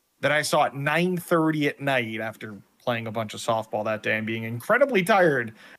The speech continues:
and was very happy to see the end credits, uh, to have this many people sitting in a theater not want it to end just goes to show how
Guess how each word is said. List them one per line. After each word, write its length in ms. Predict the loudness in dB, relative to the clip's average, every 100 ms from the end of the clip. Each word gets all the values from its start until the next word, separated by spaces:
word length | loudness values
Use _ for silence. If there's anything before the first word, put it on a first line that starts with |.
| -4
and 140 | -2
was 120 | 0
very 260 | 2 4 2
happy 360 | 0 -2 0 -2
to 60 |
see 180 | -2 -4
the 180 | -2 -2
end 140 | -2
credits, 520 | 0 0 -2 -8 -14 _ _ _ _ _ _
uh, 200 | -4 -2 -2
to 140 | -2
have 340 | 0 0 0
this 200 | 0 0
many 160 | -2 -4
people 280 | -6 -6 -6
sitting 340 | -2 -2 -2
in 80 | -4
a 40 |
theater 300 | -4 -2 -2
not 460 | -2 0 2 0 0
want 200 | 0 0
it 80 | -2
to 140 | -4
end 160 | -4 -4
just 180 | -8 -2
goes 220 | -2 -2
to 80 | -10
show 260 | -4 -4
how 500 | -2 -4 -4 -6 -10